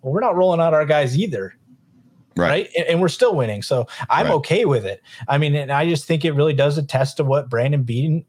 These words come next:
Speaker 1: and Sean McDermott have built,
Speaker 2: Yeah.
Speaker 1: that there's competition all the time. And our guys just appear to be trying harder than everybody else. Or, w-, like, they just,
Speaker 2: <laughs>
Speaker 1: I, I don't know what you wanna call it. It's just like,
Speaker 2: Right, right.
Speaker 1: I, I, I, you know, it's just, it, I'm okay with it.
Speaker 2: Yeah.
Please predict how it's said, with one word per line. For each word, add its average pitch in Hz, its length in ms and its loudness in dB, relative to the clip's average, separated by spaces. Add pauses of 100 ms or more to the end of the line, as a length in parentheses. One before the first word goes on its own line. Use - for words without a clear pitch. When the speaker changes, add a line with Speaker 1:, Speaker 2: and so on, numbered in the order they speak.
Speaker 1:
and 147 260 0
Sean 135 220 0
McDermott 139 360 2
have 120 200 0
built, 156 500 0 (240)
Speaker 2:
Yeah. 117 200 2
Speaker 1:
that 127 200 0
there's 131 240 2
competition 135 720 0
all 113 280 0
the 165 100 0
time. 131 420 -2 (320)
And 185 260 0
our 202 140 0
guys 233 240 2
just 247 220 -4
appear 247 220 -2
to 254 60 -2
be 233 100 -2
trying 190 340 0
harder 123 320 0
than 110 120 -2
everybody 120 520 0
else. 104 320 -2
Or, 135 320 0
w-, 160 220 -4
like, 170 180 2
they 185 160 2
just, 196 200 -2 (160)
Speaker 2:
<laughs> 135 120 -4
Speaker 1:
I, 160 180 2
I - 20 2
don't 226 140 2
know 226 80 4
what 220 100 2
you 202 120 2
wanna 185 160 2
call 214 300 2
it. 147 60 0
It's 156 200 -6
just 175 180 -2
like, 123 140 2
Speaker 2:
Right, 117 160 -2 (160)
right. 185 320 2
Speaker 1:
I, 170 80 -2
I, - 60 -6 (140)
I, - 60 -6 (160)
you 190 100 0
know, 214 120 2
it's 208 120 -2
just, - 240 -6
it, 180 220 -2 (220)
I'm 196 200 0
okay 185 240 0
with 139 140 0
it. 101 160 -10 (420)
Speaker 2:
Yeah. 80 220 0